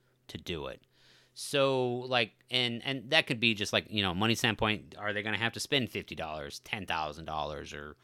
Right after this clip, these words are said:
some number in between, or, or is it free, right? And we all know, like, most people learn that free never really is free. Uh,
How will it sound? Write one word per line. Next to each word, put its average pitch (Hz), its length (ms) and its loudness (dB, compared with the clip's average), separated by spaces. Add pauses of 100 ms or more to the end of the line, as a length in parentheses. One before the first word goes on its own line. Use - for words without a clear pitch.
(260)
some 92 500 -4
number 92 360 -2
in 80 80 -4
between, 101 320 -4
or, 151 220 0
or 151 160 8
is 139 80 4
it - 80 -2
free, 117 460 -4 (120)
right? 95 260 -2 (320)
And 165 80 -2
we 185 60 6
all 165 80 8
know, 123 240 6
like, 101 320 0
most 135 300 0
people 98 180 -4
learn 92 200 0
that 82 100 -4
free 101 400 -4 (100)
never 131 340 2
really 107 480 0
is 80 160 -6
free. 76 460 -6 (460)
Uh, 90 340 0